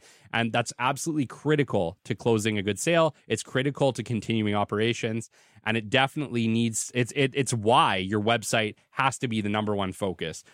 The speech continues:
with regards to your outside image of your business, okay? So, what do we need in a modern website, okay? So,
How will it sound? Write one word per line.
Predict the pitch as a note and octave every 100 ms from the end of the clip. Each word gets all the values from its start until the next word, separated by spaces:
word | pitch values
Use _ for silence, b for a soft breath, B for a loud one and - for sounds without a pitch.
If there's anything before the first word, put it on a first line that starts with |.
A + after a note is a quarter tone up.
| b
with | G#2+ G#2
regards | G#2+ G#2 G2 F#2
to | -
your | G2+ G#2
outside | G2+ - G2+ F#2
image | F#2+ F#2 F2
of | F2
your | E2+
business, | D#2+ D#2+ - - -
okay? | - A#2 - _ _ _ _ _ _ _ _
So, | - D#3+ C3 - b b b b b b _ _
what | B2 F3+ B3+ -
do | D3+ G#3
we | A#3
need | E3+ D#3 B3+ B2+ E2 - _
in | C3+ C3+ C3 -
a | C3+
modern | C3 A2+ A2+ B2 B2 A#2
website, | G#2 G2+ G2 F2+ D#2+
okay? | F2+ C#3
So, | D#3+ - C#3